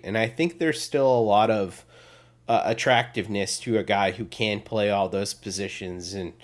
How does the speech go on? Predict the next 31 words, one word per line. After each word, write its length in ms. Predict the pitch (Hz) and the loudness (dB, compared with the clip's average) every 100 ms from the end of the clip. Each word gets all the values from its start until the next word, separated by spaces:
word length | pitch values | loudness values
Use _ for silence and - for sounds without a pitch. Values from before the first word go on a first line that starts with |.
| - - - _ - | -20 -20 -20 _ -10
you 120 | 87 | -6
know, 80 | 80 | -6
s-, 200 | - - | -6 -2
center 300 | - 160 156 | 6 8 6
field 360 | 151 151 143 107 | 6 6 6 4
is 140 | 98 | 2
not 320 | 110 110 - | 4 4 2
particularly 800 | - 120 120 117 107 104 101 95 | -2 -2 -2 0 2 2 0 -2
deep 360 | 82 101 101 107 | -4 -6 -6 -4
in 140 | 92 | -4
Major 300 | 98 90 98 | -4 -4 -4
League 240 | 95 82 90 | -4 -4 -2
Baseball 500 | 101 101 - 95 98 | -2 0 2 4 4
right 220 | 101 - | 0 0
now, 260 | 95 104 | -2 0
and 80 | 104 | 0
I 60 | 101 | 0
think 260 | 107 113 | 0 -2
there's 200 | - 95 | -2 -6
probably 360 | - 110 101 104 | -2 0 2 2
a 80 | 92 | 0
lot 280 | 98 101 98 | 2 4 2
of 100 | - | -2
contenders 680 | 104 - 107 107 98 92 - | -6 -4 -2 -2 -2 -6 -6
who 60 | |
would 200 | 95 87 | -8 -4
love 260 | 101 101 - | 0 0 0
to 100 | 95 | -4
have 300 | 92 92 87 | -2 -2 -2
his 220 | 90 82 | -8 -8
defense 680 | 95 98 - 92 87 - | -8 -8 -4 -4 -2 -4